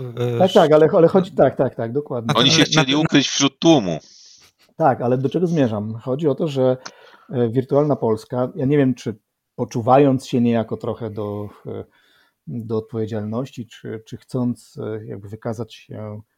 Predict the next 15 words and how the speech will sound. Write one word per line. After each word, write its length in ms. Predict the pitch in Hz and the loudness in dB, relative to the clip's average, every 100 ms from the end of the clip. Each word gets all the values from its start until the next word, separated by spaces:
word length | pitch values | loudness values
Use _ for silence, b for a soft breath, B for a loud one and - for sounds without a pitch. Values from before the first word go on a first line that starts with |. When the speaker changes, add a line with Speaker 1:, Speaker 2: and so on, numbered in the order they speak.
| _ _ | _ _
Speaker 2:
tutaj, 300 | 139 113 104 | -16 -12 -12
że, 180 | 107 95 | -14 -16
że 100 | 110 | -14
potrafią 380 | 117 110 113 | -10 -8 -8
też 100 | 110 | -12
coś 140 | - 107 | -12 -12
zrobić, 400 | 101 101 135 - _ _ _ - | -10 -10 -10 -12 _ _ _ -14
wysłała, 680 | 120 123 - 127 139 151 160 - _ 180 | -8 -8 -4 2 6 6 4 -8 _ -4
e, 180 | 123 | -4
pytania 540 | 120 139 151 202 165 131 | -2 -4 2 2 4 2
do, 420 | 120 117 117 117 | 2 4 4 0
do 180 | 117 113 | -4 -8
tych 300 | 110 117 - | -6 -6 -6
osób, 340 | - 113 120 - | -6 -6 -8 -10
którzy, 220 | 120 107 | -10 -10